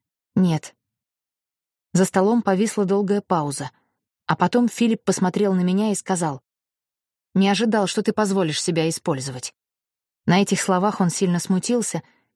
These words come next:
и мне стало жалко всех нас, словно мы просто дети,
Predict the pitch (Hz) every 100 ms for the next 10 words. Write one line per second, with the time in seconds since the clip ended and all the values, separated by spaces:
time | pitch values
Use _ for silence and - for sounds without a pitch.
0 | _ 185 202 196 208 196 180 196 208 -
1 | - 190 175 175 143 - - _ _ _
2 | _ _ - 208 202 196 196 190 202 196
3 | 196 170 240 - 151